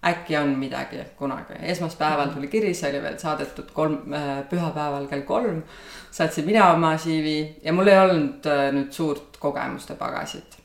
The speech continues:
tegelikult. Öeldi, et, äh, kommunikatsioonijuht, äh, oli just pühapäeval lahkumispeo pan-, teinud ja nad ei olnud kuulutust üles veel jõudnud panna ja intervjuu sobis, kõik klappis, minu visioon sobis neile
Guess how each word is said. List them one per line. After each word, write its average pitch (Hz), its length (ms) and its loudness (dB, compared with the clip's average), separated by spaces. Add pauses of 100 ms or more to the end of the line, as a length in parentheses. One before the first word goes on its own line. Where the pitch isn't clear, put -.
(100)
tegelikult. - 680 -10 (240)
Öeldi, 202 300 2
et, - 300 -12
äh, 202 200 -6
kommunikatsioonijuht, 208 960 -6
äh, 185 300 -2
oli 185 120 -2
just 190 220 -8
pühapäeval 175 420 -4
lahkumispeo 202 640 -4
pan-, 196 400 -2
teinud 190 320 -2 (480)
ja 175 240 4
nad 175 140 2
ei 196 100 6
olnud 190 240 2
kuulutust 170 560 0
üles 147 320 0
veel 143 220 2
jõudnud 143 260 -4
panna 135 480 -4
ja 151 160 -6 (440)
intervjuu 180 680 -2 (240)
sobis, 165 680 -4
kõik 160 160 -8
klappis, 185 560 -4 (400)
minu 147 240 -6
visioon 190 320 0
sobis 170 400 -4
neile 160 340 -4